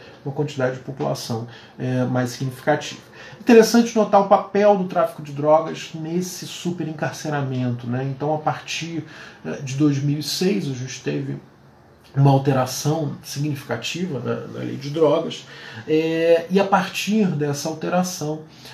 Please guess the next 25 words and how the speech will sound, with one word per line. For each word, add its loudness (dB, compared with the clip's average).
a -2
gente -6
consegue -4
perceber -2
um -4
aumento 2
vertiginoso -2
das -8
pessoas -6
presas -4
por -10
tráfico -6
de -8
drogas -4
no -8
Brasil. -4
Então, 6
se 2
a 6
gente 0
compara 0
dois 0
mil 4
e -2
cinco 0